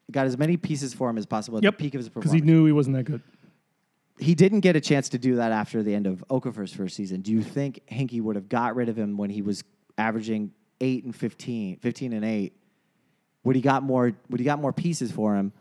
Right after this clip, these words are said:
Speaker 1: or Nerlens Noel for that matter, than Colangelo did? Colangelo did get a single. He got a, he got, like, a wa-,
Speaker 2: Oh,
Speaker 1: he
Speaker 2: for
Speaker 1: got
Speaker 2: sure.
Speaker 1: a wash Booker, I
Speaker 2: No,
Speaker 1: think.
Speaker 2: for sure.
Speaker 1: I think Booker was that, was who you got rid
Speaker 2: Yeah,
Speaker 1: of.
Speaker 2: yeah, yeah, it is. It was.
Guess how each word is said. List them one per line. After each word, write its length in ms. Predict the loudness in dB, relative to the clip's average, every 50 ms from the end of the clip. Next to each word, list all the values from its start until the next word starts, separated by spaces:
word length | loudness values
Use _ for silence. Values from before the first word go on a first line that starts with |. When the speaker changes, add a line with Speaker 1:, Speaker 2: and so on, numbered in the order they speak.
| _ _
Speaker 1:
or 340 | 4 6 6 8 6 6 4
Nerlens 360 | 2 2 0 0 0 -2 -2 -4 -4 -2
Noel 320 | 0 0 2 2 2 0
for 140 | -2 -4 -6
that 180 | -8 -8 -10 -10
matter, 380 | -8 -6 -6 -4 -6 -6 -8 -12 _ _ _ _ _ _ _ _ _
than 480 | -4 0 0 2 2 2 2 0 0 -2 -6 _ _ _ _
Colangelo 500 | -4 -2 0 0 2 2 2 2 2 2
did? 260 | 2 2 0 0 0 -4 _
Colangelo 340 | -4 -2 0 0 2 0 0
did 180 | 0 0 -2 0
get 120 | 0 0 0
a 40 |
single. 320 | 0 0 -2 0 0 -2 -4 -4
He 60 | 0
got 160 | 2 2 2
a, 60 | 2 -2 _ _
he 80 | -2 0
got, 120 | 0 2
like, 100 | 2 2
a 60 | 2
wa-, 180 | 2 2 4 4 4
Speaker 2:
Oh, 100 | 4 4
Speaker 1:
he 80 | 4
Speaker 2:
for 60 | 2
Speaker 1:
got 60 | 4 4
Speaker 2:
sure. 80 | 4 4
Speaker 1:
a 40 |
wash 240 | 6 4 4 4 2 0
Booker, 380 | 0 -2 -2 0 -2 -4 -4
I 60 | -4
Speaker 2:
No, 80 | -2 -2
Speaker 1:
think. 100 | -4 -4
Speaker 2:
for 80 | -4 -4
sure. 220 | -4 -4 -6 -6 -10 -16 -8
Speaker 1:
I 60 | -6
think 160 | -4 -4 6 6
Booker 220 | 6 8 8 6
was 200 | 4 4 4 4
that, 280 | 2 2 2 0 0 2
was 220 | 2 2 2 2
who 80 | 0 0
you 140 | -2 -2 -4
got 220 | -6 -8 -6 -4
rid 100 | -2 -2
Speaker 2:
Yeah, 60 | 0 0 -2
Speaker 1:
of. 100 | 2 4
Speaker 2:
yeah, 180 | 4 6 6 6 4
yeah, 60 | 2
it 80 | 2 0
is. 140 | 0 -2 -2
It 60 | -2
was. 240 | 0 0 0 -2 -4